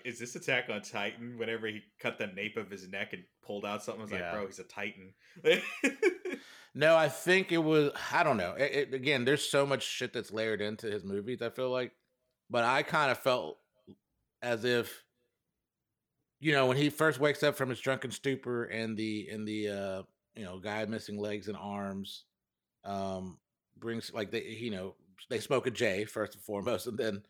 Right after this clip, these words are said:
Speaker 3: you know, they go kinda start making money. And I just feel like he was trying to make money when he saw that fish hook come down and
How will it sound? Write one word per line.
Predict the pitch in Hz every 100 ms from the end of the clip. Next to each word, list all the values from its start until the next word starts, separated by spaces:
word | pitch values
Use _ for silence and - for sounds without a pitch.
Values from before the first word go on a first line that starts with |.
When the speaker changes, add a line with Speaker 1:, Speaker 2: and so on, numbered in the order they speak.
| _ _ _ -
Speaker 3:
you | 113
know, | 110
they | 113
go | 107 117 123
kinda | - 123 110
start | - 92 107
making | 117 98 95
money. | 117 101 85
And | 98
I | 104 -
just | 110
feel | - 117 110
like | 104 101
he | - 117
was | 104 101
trying | - 113 107
to |
make | 101 101
money | 101 110 101
when | 101
he | 107
saw | 113 110
that | 95 -
fish | 113 107
hook | 110 -
come | 110 98
down | 101 107
and | 104